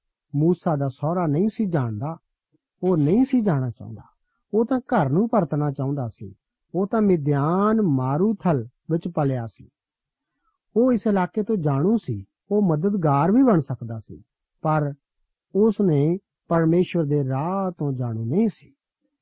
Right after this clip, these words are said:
ਕਲੀਸਿਆ ਵੀ ਕਈ ਵਾਰ ਆਤਮਿਕ ਸੂਝ-ਬੂਝ ਤੋਂ ਰਹਿਤ ਮਨੁੱਖਾਂ ਦੀ ਹੀ ਸੁਣਦੀ ਹੈ, ਜਿਸ ਕਰਕੇ ਕਲੀਸਿਆ ਕਈ ਵਾਰ ਉਦਾਸ ਕਰਨ ਵਾਲੀਆਂ ਥਾਵਾਂ ਵਿੱਚ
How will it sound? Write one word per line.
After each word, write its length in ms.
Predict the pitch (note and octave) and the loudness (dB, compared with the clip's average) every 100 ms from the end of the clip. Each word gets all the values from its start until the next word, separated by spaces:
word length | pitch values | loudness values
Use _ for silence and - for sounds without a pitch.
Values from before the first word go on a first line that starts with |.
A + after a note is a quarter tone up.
| _ | _
ਕਲੀਸਿਆ 460 | - F#3+ A3+ - G3+ | 2 4 4 2 2
ਵੀ 120 | E3+ | 2
ਕਈ 280 | E3 D#3+ F3 | 2 2 2
ਵਾਰ 220 | E3+ F3+ - | 2 -2 -6
ਆਤਮਿਕ 460 | C#3+ D3 F3 G#3+ G#3+ | -6 -4 -2 -2 -4
ਸੂਝ-ਬੂਝ 680 | - G3 A3 G#3 D#3 C#3+ C#3 | -4 -4 -2 -2 0 -2 -2
ਤੋਂ 180 | C#3 A#2+ | -4 -4
ਰਹਿਤ 340 | A#2 C#3+ F3+ - _ _ _ _ | -2 0 -2 -4 _ _ _ _
ਮਨੁੱਖਾਂ 540 | D3+ D#3 E3 - E3+ D#3+ | 0 2 2 0 -2 -2
ਦੀ 220 | C#3+ C#3 | 0 -2
ਹੀ 220 | B2+ C3+ | -2 -4
ਸੁਣਦੀ 720 | C3+ _ _ E3+ C#3+ A2+ G#2 | -6 _ _ 2 2 0 -6
ਹੈ, 80 | F2+ - _ _ _ _ | -14 -20 _ _ _ _
ਜਿਸ 200 | D3 G#3+ | -4 -4
ਕਰਕੇ 400 | - F3 C3 D3+ | 0 -2 -2 -4
ਕਲੀਸਿਆ 520 | E3 D3+ D3+ C#3+ E3 E3 | -4 -2 -2 -2 -2 -4
ਕਈ 340 | - D3+ D3 | -2 -2 0
ਵਾਰ 340 | D3 E3+ G3+ | -2 -2 -6
ਉਦਾਸ 500 | G#3 E3+ E3 E3+ A3 B3 | -6 -6 -4 -2 -4 -4
ਕਰਨ 180 | G3+ E3+ | -4 -2
ਵਾਲੀਆਂ 320 | D3+ C#3 C#3+ | -2 -2 -4
ਥਾਵਾਂ 420 | C3+ - E3+ G#3 F3 | -6 -8 -6 -4 -2
ਵਿੱਚ 320 | C#3 C#3+ C#3 | -2 -4 -6